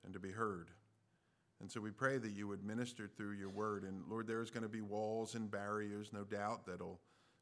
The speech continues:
jump up, that will push against certain things, our flesh will. Um, but Lord, we want to, uh, we want to die to our flesh and live to the Spirit. And so we want to receive from you and apply what you teach us.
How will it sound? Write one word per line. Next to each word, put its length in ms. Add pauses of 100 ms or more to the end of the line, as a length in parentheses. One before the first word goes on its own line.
(140)
jump 320
up, 220 (960)
that 160
will 360
push 260
against 480
certain 340
things, 300
our 140
flesh 420
will. 240 (1000)
Um, 120
but 180
Lord, 260
we 120
want 180
to, 160
uh, 280 (280)
we 60
want 180
to 60
die 300
to 100
our 80
flesh 340
and 160
live 160
to 80
the 100
Spirit. 520
And 100
so 100
we 120
want 160
to 40
receive 460
from 220
you 180
and 80
apply 400
what 180
you 100
teach 340
us. 260